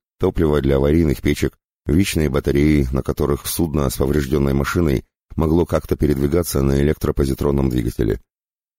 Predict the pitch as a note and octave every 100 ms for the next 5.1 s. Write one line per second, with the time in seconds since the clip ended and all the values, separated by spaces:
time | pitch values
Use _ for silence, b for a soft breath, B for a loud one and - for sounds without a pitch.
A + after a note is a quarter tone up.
0 | - D2+ D2 B2+ A#2+ G#2 E2 F2 G#2 F2
1 | D#2+ F#2 F2+ G2 D2+ C#2 F2+ - E2+ -
2 | D2+ D#2 D2 D2 F2+ E2 D2 C#2 - -
3 | D2 D2+ E2 E2 D#2 D#2 D2+ C#2 A#1 A#1
4 | - _ _ - E2+ E2 F#2+ F2+ C#2+ B1
5 | B1